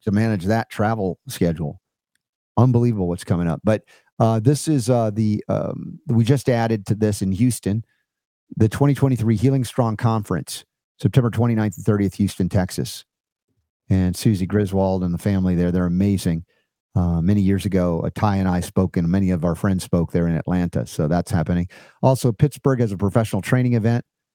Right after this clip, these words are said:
October sixth through the eighth, uh, in Pittsburgh through Nutritional Frontiers. And also, if you're gonna be in Utah,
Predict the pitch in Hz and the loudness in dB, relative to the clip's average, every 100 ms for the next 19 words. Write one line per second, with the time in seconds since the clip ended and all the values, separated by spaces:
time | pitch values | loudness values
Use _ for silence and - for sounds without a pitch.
0 | - 95 - 110 95 - 135 123 - - | -4 -2 2 2 0 -2 -2 -2 -6 -2
1 | 113 98 92 123 156 - - - _ _ | 2 2 2 2 0 -4 -20 -20 _ _
2 | _ - 92 92 95 - 92 85 123 - | _ -2 0 0 -2 -2 -2 0 0 0
3 | 127 110 - 92 85 - 120 - - 95 | -2 -2 0 -2 -2 0 0 0 -2 -2
4 | 85 - 156 165 143 - _ _ _ _ | -2 0 2 2 -2 -10 _ _ _ _
5 | - 101 95 95 98 - 107 90 101 98 | 0 2 2 0 -2 0 0 0 0 2
6 | 92 110 151 - 135 131 131 | 2 2 2 2 2 2 -2